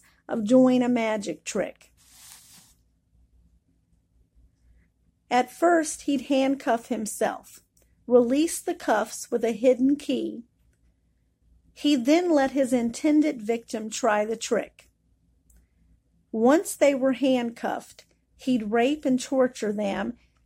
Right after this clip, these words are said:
and typically for his final act, he'd place a rope around their neck, calling it his rope trick, and telling them, "This is the last trick."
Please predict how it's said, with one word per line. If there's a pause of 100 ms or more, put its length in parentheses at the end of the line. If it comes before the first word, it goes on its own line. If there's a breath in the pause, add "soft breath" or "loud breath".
(400)
and
typically
for
his
final
act, (520)
he'd
place
a
rope
around
their
neck, (580)
calling
it
his (100)
rope (120)
trick, (680)
and
telling
them, (300 soft breath)
"This
is
the
last
trick."